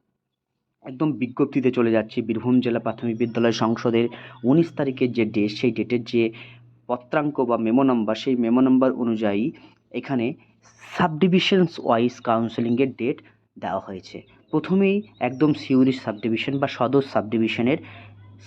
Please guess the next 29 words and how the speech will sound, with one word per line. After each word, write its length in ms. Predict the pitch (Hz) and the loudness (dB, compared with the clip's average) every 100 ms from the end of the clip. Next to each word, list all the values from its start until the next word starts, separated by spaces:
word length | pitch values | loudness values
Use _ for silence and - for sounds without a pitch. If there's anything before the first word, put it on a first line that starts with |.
| - | -2
কাউন্সেলিংয়ের 600 | 143 135 135 131 127 131 | 2 2 2 2 4 2
ডেটগুলো, 360 | 117 104 - 147 185 | 2 -2 4 4 4
সমস্ত 280 | 156 165 165 151 - | 0 -2 -4 -12 -6
সার্কেল 360 | 104 - 117 123 - | -6 -6 -6 -6 -6
অর্থাৎ 260 | 117 120 110 | -8 -6 -2
বারোটা 380 | 110 107 107 123 | 0 2 0 -2
সার্কেল, 420 | 110 101 98 110 - - _ | -2 -6 -6 -8 -8 -18 _
সেই 160 | - 147 | -8 -2
বারোটা 420 | 123 120 120 143 | 0 0 2 0
সার্কেলের 480 | - 113 104 120 113 | 0 -2 0 2 2
ডেট 200 | 107 101 104 | 2 0 4
দেওয়া 200 | 98 101 | 4 4
হয়েছে। 280 | 110 107 147 156 - - - | 0 -2 -4 -4 -12 -12 0
প্রতিদিন 400 | 170 180 170 170 165 | 2 4 4 2 2
তিনটে 320 | 135 139 151 143 | 4 4 4 4
করে 200 | 147 147 | 4 2
সার্কেল 420 | - 101 - 123 | 0 -2 0 2
অর্থাৎ 300 | 107 - 127 - | 2 0 -6 0
চার 220 | 127 123 123 | 0 0 0
দিন 160 | 139 135 | 0 0
আমাদের 380 | - 110 110 117 123 - - | -2 0 2 2 0 -10 -12
সদর 340 | - 135 151 143 | -2 2 2 2
সাবডিভিশনের 640 | 117 104 113 110 - 120 117 | -2 0 0 2 2 2 2
সমস্ত 280 | 139 139 - 127 - | 0 -2 -2 -8 -2
সার্কেলের 380 | 101 - 107 107 | -2 0 -2 2
কাউন্সেলিং 440 | 101 107 - 123 139 - - - | -2 -2 -2 2 0 -2 -20 -4
হবে। 260 | 117 92 - _ _ _ _ _ | -4 -4 -18 _ _ _ _ _
কখন 300 | 147 143 180 156 | -10 -6 -6 -4
হবে 260 | 143 135 | -2 -4